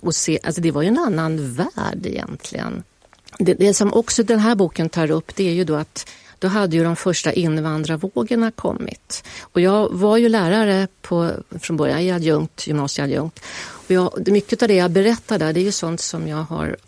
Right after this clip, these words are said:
upplevt själv i, som lärare. Men vi visste ju inte det här med hedersmord, hederskultur. Det, det var ju helt okända begrepp för oss, va?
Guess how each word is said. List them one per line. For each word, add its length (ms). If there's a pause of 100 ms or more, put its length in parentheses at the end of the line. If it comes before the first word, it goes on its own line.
upplevt 500
själv 460
i, 100 (100)
som 240
lärare. 440 (260)
Men 180
vi 100
visste 440
ju 100
inte 220
det 60
här 200
med 140
hedersmord, 1040
hederskultur. 1040
Det, 120 (220)
det 80
var 100
ju 100
helt 180
okända 640
begrepp 480
för 200
oss, 300
va? 140